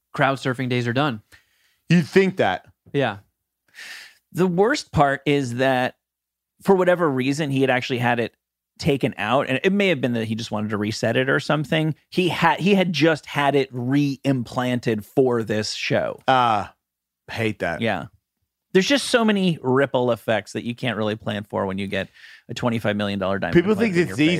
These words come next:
Speaker 2: easy
Speaker 3: No.
Speaker 2: to be Izzy Vert.
Speaker 3: <laughs>
Speaker 2: It's
Speaker 3: Yeah.
Speaker 2: not. You know, d-, p-, people don't realize what it's like.
Speaker 3: Yeah, that's right. That's right.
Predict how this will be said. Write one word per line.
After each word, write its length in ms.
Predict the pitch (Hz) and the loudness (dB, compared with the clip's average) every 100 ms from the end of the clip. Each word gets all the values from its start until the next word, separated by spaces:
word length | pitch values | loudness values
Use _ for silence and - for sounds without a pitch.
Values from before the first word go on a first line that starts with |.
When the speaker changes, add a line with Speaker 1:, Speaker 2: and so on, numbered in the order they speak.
| 123 | -4
Speaker 2:
easy 280 | 107 82 _ _ | -6 -8 _ _
Speaker 3:
No. 300 | - 117 104 104 _ | -8 -6 -4 -8 _
Speaker 2:
to 160 | - 127 | -4 -2
be 540 | 123 120 117 113 104 | 0 0 0 -2 -2
Izzy 200 | 113 110 | -2 -2
Vert. 400 | 95 98 87 69 - | -2 0 -2 -4 -12
Speaker 3:
<laughs> 120 | - - | -20 -6
Speaker 2:
It's 100 | - | 0
Speaker 3:
Yeah. 100 | 139 | 2
Speaker 2:
not. 320 | 165 151 - 135 120 - | 4 2 -2 -10 -10 -4
You 120 | 139 | 0
know, 180 | 143 139 | 0 -2
d-, 160 | 123 135 127 | -6 -12 -12
p-, 140 | 131 - | -14 -8
people 220 | 139 139 | -2 0
don't 180 | 147 147 | 2 2
realize 420 | 139 143 127 101 | 2 2 2 0
what 120 | 95 95 | -4 -8
it's 180 | - | -6
like. 220 | 95 78 - | -8 -8 -8
Speaker 3:
Yeah, 100 | 139 131 | -6 -6
that's 180 | 123 123 | -4 -4
right. 200 | 117 110 | -2 -4
That's 240 | 123 - | -10 -8
right. 280 | 123 107 95 | -4 -4 -4